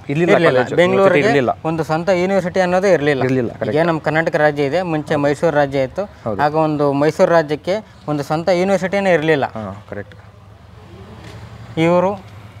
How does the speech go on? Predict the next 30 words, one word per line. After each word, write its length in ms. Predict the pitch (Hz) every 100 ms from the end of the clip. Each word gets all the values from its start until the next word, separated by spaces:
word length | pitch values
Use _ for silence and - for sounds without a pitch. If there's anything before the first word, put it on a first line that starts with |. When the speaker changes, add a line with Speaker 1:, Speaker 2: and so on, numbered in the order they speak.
| - - - -
Speaker 2:
ಆಗ 140 | 151 147
ಒಂದು 380 | 151 147 151
ಹತ್ತನೇ 400 | 147 147 175 175
ಚಾಮರಾಜ 400 | 156 156 156 156
ಒಡೆಯರ್ 360 | 147 139 151 151
ಅವರು, 280 | 143 139 156 - - - - - 101
ಏನು 440 | 135 139 131 127 113 - - 143
ನಾಲ್ವಡಿ 340 | 139 147 143
ಕೃಷ್ಣರಾಜ 380 | 143 - 147 143
ಒಡೆಯರ್ 340 | 135 135 143
ಅವರ 260 | 139 131 123
ತಂದೆ 300 | 131 135 139
ಹತ್ತನೇ 440 | 120 - 147 139
ಕೃಷ್ಣ 320 | - 120 143
ಚಾಮರಾಜ 460 | 131 135 139 143 135
ಒಡೆಯರ್ 300 | 127 127 127
ಅವರು 180 | 127 117
ಇದ್ದಾರೆ. 280 | 113 131 - - - -
ಅವ್ರು 140 | 147 156
ಆಗಿನ 220 | 151 160 143
ಟೈಮ್ನಲ್ಲಿ 480 | 156 156 151 156 160
ಒಂದು 680 | 147 139 139 139 127 - - - - - - - 143
ನಮ್ಮ 220 | 139 139
ಮೈಸೂರು 380 | 143 147 175 -
ಸಂಸ್ಥಾನದಲ್ಲಿ 680 | 147 - 151 147 139 147 127
ಯಾರು 320 | 131 151 147
higher 240 | 135 156
education 460 | 143 135 147 147 135
ಮಾಡಬೇಕು 380 | 135 135 139 131
ಅಂತಿರ್ತಾರೆ, 500 | 117 120 123 127